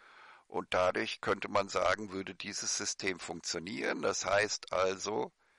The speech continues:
der Mitarbeiter versucht, hö-, den höchstmöglichen Stu-, Stundenlohn auszuhandeln, zum Beispiel acht Euro die Stunde,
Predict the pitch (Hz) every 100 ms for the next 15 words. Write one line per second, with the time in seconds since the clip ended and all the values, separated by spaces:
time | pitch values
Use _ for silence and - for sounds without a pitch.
0 | _ _ - _ _ _ - - 69 -
1 | - 113 - - 185 185 180 - 156 -
2 | 131 107 - _ - - 104 - - 98
3 | 82 117 160 - - 123 123 - - -
4 | - - 113 113 107 - 120 107 98 90
5 | 92 92 _ - 90 98 120 - - -
6 | 147 160 170 - - - - - 80 -
7 | 127 - 80 113 135 - - 135 131 123
8 | 123 120 - 123 113 113 110 113